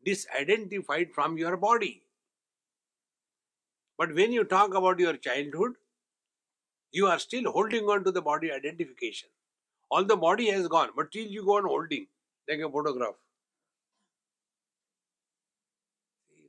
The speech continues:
friends. And in this manner, we train our mind not to go back in the past. And when the mind starts remaining in the present,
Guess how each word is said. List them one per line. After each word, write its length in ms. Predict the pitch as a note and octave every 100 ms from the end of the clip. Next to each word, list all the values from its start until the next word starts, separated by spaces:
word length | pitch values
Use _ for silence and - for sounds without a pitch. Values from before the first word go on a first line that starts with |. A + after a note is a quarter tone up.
| -
friends. 480 | B2+ G#2 G2 _ _ _ _ _ _ _ _ _ _ _ _ _ _ _ _ _ _ _ _ _ _ _ _ _ _ _
And 260 | C3+ E3 -
in 180 | E3+ F#3
this 240 | D3 -
manner, 500 | A#2 G#2+ A#2 F3 F#3+ - _ _ -
we 400 | C#3 D3+ D3+ -
train 360 | D3 E3+ F3 E3
our 240 | D3 B2+
mind 600 | A#2 G#2+ G2+ A#2 E3+ G3 - _ _
not 340 | A#2+ F3 F#3 -
to 280 | D3 C#3+ A#2+
go 240 | B2+ C3+
back 400 | A#2+ A#2 B2+ B2
in 120 | A#2 A2+
the 120 | A2
past. 600 | - G#2+ A2 A2 G#2+ - _ _ _ _ _ _ -
And 120 | A#2+
when 360 | B2+ E3 F3+ E3
the 120 | C3+
mind 480 | B2+ C3+ C#3+ C#3 B2+ B2+
starts 500 | - - C3+ B2+ -
remaining 440 | A#2+ B2+ B2 B2 A2+
in 80 |
the 100 | G#2+
present, 840 | - G#2+ G#2+ C#3 D3 D3+ D#3 D#3